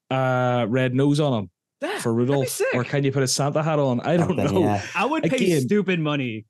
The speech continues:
Speaker 2: for a footballer with a red nose on him. I'm just saying.
Speaker 3: Well, I think,
Speaker 1: I would
Speaker 3: like,
Speaker 1: too.
Speaker 3: especially in the N B A, like, given how big playing on Christmas Day is, like, there's only,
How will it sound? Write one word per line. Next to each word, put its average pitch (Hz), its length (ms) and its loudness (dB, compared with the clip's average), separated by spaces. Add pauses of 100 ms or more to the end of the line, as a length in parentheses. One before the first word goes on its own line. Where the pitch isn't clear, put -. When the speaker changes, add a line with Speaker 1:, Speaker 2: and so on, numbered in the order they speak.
(200)
Speaker 2:
for 156 340 0
a 143 120 -2
footballer 135 720 -2 (100)
with 127 220 -2
a 135 80 -2
red 131 180 2
nose 104 260 0
on 85 140 -10
him. 82 160 -18 (120)
I'm 131 280 -2
just 107 220 -6
saying. 92 220 -12 (380)
Speaker 3:
Well, 131 160 0
I 147 80 2
think, 143 80 -4
Speaker 1:
I 202 60 2
would 147 100 2
Speaker 3:
like, 139 100 0
Speaker 1:
too. 127 60 2
Speaker 3:
especially 139 540 0
in 123 100 2
the 117 140 2
N 113 120 0
B 110 140 2
A, 110 140 2
like, 98 160 -2 (180)
given 113 280 0
how 110 280 -2
big 104 460 -2
playing 107 320 -2
on 101 140 -2
Christmas 104 440 -4
Day 98 240 0
is, 110 160 0
like, 98 180 -2
there's 104 180 -2
only, 120 640 2